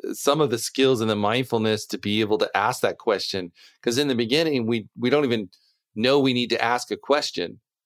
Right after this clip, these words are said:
We're, like, so lost in our worry and fear that we're just running from it. We don't even know it. We don't even know to ask that question. And, like, having all the practical skills, like you said, like you've put in your book,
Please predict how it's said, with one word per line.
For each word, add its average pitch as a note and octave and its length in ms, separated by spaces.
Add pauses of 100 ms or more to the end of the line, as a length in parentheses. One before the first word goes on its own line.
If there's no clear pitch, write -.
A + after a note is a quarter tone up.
We're, A2 180
like, A2 240
so C#3+ 240
lost A2+ 520
in A2 100
our G#2 160
worry A#2+ 480
and F#2+ 120
fear B2 680 (580)
that A2+ 380
we're G2+ 100
just G#2+ 220 (120)
running A#2 460 (140)
from G2+ 260
it. - 140 (160)
We G#2 100
don't C#3+ 140
even A#2 220
know B2 240
it. F#2+ 120
We A#2 80
don't D3 120
even C#3 180
know B2+ 200
to A#2+ 160
ask E2+ 220
that F2 160
question. E2+ 560 (460)
And, A2+ 140
like, A2 180
having C#3 420
all A#2+ 140
the A#2+ 100
practical A2+ 580
skills, A2 600
like F#2+ 160
you F#2+ 80
said, A2+ 340
like G2+ 240
you've F#2+ 240
put B2+ 160
in A#2 120
your F2 120
book, G#2 400